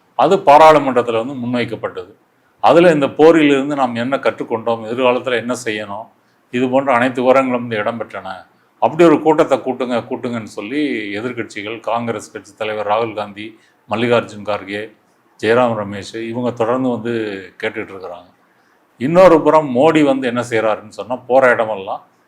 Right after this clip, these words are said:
தேர்தல் பிரச்சாரமாக இருக்கட்டும் அல்லது பொதுவான நிகழ்ச்சிகளா இருக்கட்டும், இந்த ஆபரேஷன் சிந்தூர்ல தன்னை ஒரு பெரிய ஹீரோவாக உயர்த்தி கொண்டு அவர் வந்து பிரச்சாரம் பண்றாரு. அந்த பிரச்சாரத்திற்கு இந்த சிங்கப்பூர் அனில் சௌஹான் பேட்டி வந்து ஆப்பு வைத்திருக்கிறது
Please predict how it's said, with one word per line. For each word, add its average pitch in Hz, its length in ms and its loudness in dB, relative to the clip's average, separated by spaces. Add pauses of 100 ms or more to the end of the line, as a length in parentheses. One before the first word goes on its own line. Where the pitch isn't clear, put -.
(180)
தேர்தல் 127 420 2
பிரச்சாரமாக 107 580 -2
இருக்கட்டும் 101 340 -6
அல்லது 113 260 -6
பொதுவான 120 520 -4
நிகழ்ச்சிகளா 107 600 -8
இருக்கட்டும், 95 400 -12 (520)
இந்த 107 180 -4
ஆபரேஷன் 156 640 4
சிந்தூர்ல 131 520 -2
தன்னை 123 280 -4
ஒரு 117 180 -4
பெரிய 147 380 0
ஹீரோவாக 131 640 2
உயர்த்தி 117 380 -6
கொண்டு 107 420 -14 (320)
அவர் 127 280 2
வந்து 131 300 0
பிரச்சாரம் 117 480 4
பண்றாரு. 95 380 -6 (440)
அந்த 113 220 -2
பிரச்சாரத்திற்கு 147 720 4
இந்த 151 240 -2
சிங்கப்பூர் 139 600 -2
அனில் 120 420 0
சௌஹான் 120 480 0
பேட்டி 127 280 -4
வந்து 117 240 -4
ஆப்பு 127 320 2
வைத்திருக்கிறது 101 720 -8